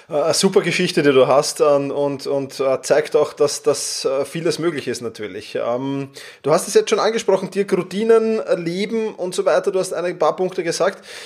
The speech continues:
Ähm, jetzt ist es ja, stelle ich mir nicht so einfach vor, du bist im Hauptberuf, äh, im, im, im, im Vertrieb oder im Außendienst, ähm, tätig, du hast einen Blog, du, äh, hast dann natürlich Patchwork-Familie, du hast das Laufen. Äh,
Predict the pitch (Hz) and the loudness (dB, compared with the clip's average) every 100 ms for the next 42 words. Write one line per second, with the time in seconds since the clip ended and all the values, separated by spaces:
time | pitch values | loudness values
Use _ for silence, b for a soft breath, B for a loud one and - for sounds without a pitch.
0 | B B - 165 151 160 - 190 214 208 | B B 0 0 2 -2 -2 -4 2 2
1 | 190 - 170 190 190 190 - - 170 196 | 0 -2 0 2 0 -2 -2 0 0 0
2 | 190 - 165 180 180 180 175 175 170 175 | -2 0 4 6 4 2 0 -2 -2 -4
3 | 165 185 170 147 160 196 190 175 - 165 | -4 -6 0 0 2 2 2 0 -2 -2
4 | 160 151 160 160 165 147 160 151 156 151 | 0 0 -2 -4 -8 -8 -8 -8 -8 -8
5 | 147 143 143 156 151 185 220 156 143 185 | -10 -12 -2 -2 -2 -6 0 2 4 2
6 | 208 214 208 - - B B B - 165 | -2 -6 -8 -8 -12 B B B -2 0
7 | 175 175 185 190 190 - 185 180 180 - | 0 0 -2 0 -4 0 2 4 4 2
8 | 160 165 190 180 156 180 190 - 185 180 | 2 0 -2 2 4 4 2 0 4 4
9 | 123 160 160 160 160 - 170 165 160 160 | 2 0 2 2 0 -10 -10 -4 -2 -2
10 | 165 165 160 156 185 208 196 196 185 190 | -4 -6 -2 -2 0 -4 -2 -2 -2 0
11 | 190 196 190 180 160 160 - 180 - 127 | 4 4 2 -4 -2 -2 -2 -8 -2 0
12 | 170 - 220 - B B B - | 0 -2 -12 -12 B B B 0